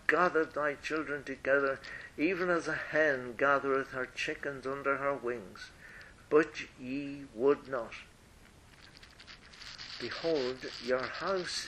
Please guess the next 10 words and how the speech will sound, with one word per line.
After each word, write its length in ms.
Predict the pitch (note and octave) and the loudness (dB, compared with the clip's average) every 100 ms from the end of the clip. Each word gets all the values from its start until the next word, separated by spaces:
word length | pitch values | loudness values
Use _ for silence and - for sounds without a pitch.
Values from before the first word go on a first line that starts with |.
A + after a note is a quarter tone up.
| - C#3+ | -10 -8
is 360 | C3 A#2 - B2+ | -8 -8 -10 -4
left 440 | D#3 C#3+ - - - B2+ | -4 -4 -8 -12 -12 -10
unto 360 | C3 A#2+ A#2+ G#2+ | -10 -10 -14 -14
you 340 | A#2 A#2 A2+ C3 - - - - - - - C3+ | -6 -4 -4 -8 -14 -18 -20 -20 -20 -20 -12 0
desolate. 640 | D3+ - D3+ B2 - - - - - - - - - - | 2 2 -8 -10 -14 -18 -20 -20 -20 -20 -20 -18 -16 -12
For 200 | - E3+ F#3 | 6 10 10
I 80 | |
say 320 | E3 - A3 G#3 | 8 4 2 2
unto 320 | D#3+ C3+ A#2+ | 0 -4 -10
you, 280 | A2+ A#2+ C#3 | -4 -4 -4